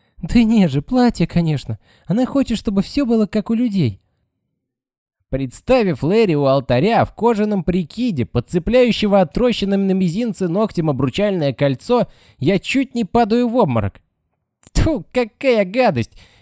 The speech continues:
Мещанство и мелкое коколюдство, иначе не назовёшь.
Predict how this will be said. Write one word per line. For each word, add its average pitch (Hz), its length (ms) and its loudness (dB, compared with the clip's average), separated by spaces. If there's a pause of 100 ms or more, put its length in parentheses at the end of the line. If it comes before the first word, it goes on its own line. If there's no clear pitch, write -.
Мещанство 156 640 -2
и 117 100 -2
мелкое 214 480 0
коколюдство, 196 840 0 (140)
иначе 156 400 -4
не 226 100 -4
назовёшь. 156 540 -2